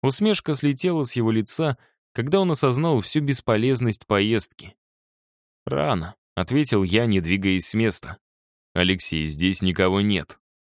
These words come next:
Давайте не будем приманивать регатов своим присутствием». «Мы уходим!» — прокричал я. «Если не желаете жить, то так и быть». И демонстративно развернулся.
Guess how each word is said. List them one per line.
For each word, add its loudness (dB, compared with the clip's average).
Давайте 2
не 4
будем 0
приманивать 2
регатов 0
своим -4
присутствием». -8
«Мы 4
уходим!» — 2
прокричал 2
я. -6
«Если 2
не 4
желаете 2
жить, 0
то 2
так 0
и 4
быть». 0
И 2
демонстративно 0
развернулся. -2